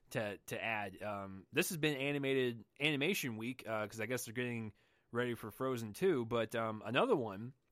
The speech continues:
that dropped this week is, uh, Scoob with an exclamation point. And no, I'm not gonna yell 'cause I'm in a different house right now and I don't wanna scare, uh, people. Uh, <laughs> so, um,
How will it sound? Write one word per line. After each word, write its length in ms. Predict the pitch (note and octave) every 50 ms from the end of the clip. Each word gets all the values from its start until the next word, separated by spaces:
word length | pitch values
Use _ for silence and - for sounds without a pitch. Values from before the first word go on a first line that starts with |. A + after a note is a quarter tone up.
| - _ -
that 220 | A#2+ A#2 A2+ G#2+
dropped 280 | A2 A#2+ A2+ A2 - -
this 200 | A2 G2+ - A#2
week 180 | A#2 B2 -
is, 160 | A#2 G#2+ G#2
uh, 320 | A2 G#2 G2 F#2+ F#2+ F2+ F2+
Scoob 520 | F#2 - - - G#3+ G3+ D3+ C#3 D#3+ F3+ - _ _ _ _ _ _ - -
with 120 | A#2 A2
an 100 | A#2 A2+
exclamation 580 | A2+ B2 B2 - - B2 B2 C3 C#3 - B2 G2+
point. 260 | - - A#2 A#2+ A#2 -
And 160 | G#2 G2+ G#2
no, 140 | A2+ B2+ C3
I'm 60 | A#2+
not 140 | B2 A#2 A2
gonna 140 | - G2+
yell 300 | F#2+ G#2 A#2 C3 B2+ B2 A#2
'cause 220 | - A2+ G#2 G#2
I'm 200 | G#2+ G2+ A2 A2+
in 60 | A2
a 60 | G2 F#2
different 320 | A2+ A#2+ A2+ B2 A2 A2+
house 200 | C#3 D3 C#3+ -
right 160 | B2+ A2+ G#2
now 220 | A2+ B2+ C#3 D#3 D#3
and 80 | D#3+
I 80 | E3+ F3
don't 180 | F3 F#3+ F#3+
wanna 140 | F#3+ G3 G3
scare, 340 | - - G3+ G3+ F#3+ F3+ - - - - - - - -
uh, 160 | G#2+ G2+ G#2
people. 360 | G2 - G#2+ G2+ - F#2 F2+ -
Uh, 200 | - B2 B2 A#2+
<laughs> 0 |
so, 480 | A2+ - - C#3 - - - A3+ E3+ - - - - - - - - - - _ -
um, 460 | B2 B2 B2 A#2+ A#2+ A#2 A2+ A2 A2